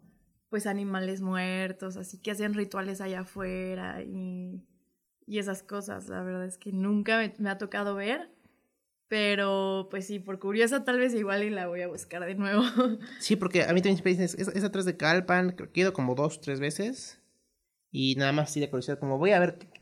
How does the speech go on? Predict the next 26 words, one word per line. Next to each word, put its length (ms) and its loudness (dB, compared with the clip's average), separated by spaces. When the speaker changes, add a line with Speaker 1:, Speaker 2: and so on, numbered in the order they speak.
Speaker 1:
Pues, 200 0
Speaker 2:
show". 300 6
Speaker 1:
como 220 0
una 140 0
excursión, 560 -2
la 100 2
verdad, 280 2
Speaker 2:
Ajá. 80 0
Speaker 1:
estaría 340 -4
divertido. 600 4
Speaker 2:
Y, 300 2
y 120 -4
nada, 480 0
o 80 -6
sea, 120 -8
la 80 -2
verdad. 300 -4
Pero, 300 8
pues, 160 6
bueno, 200 8
o 60 -4
sea, 140 0
no, 420 -2
no 160 4
sé 120 0
si 300 -8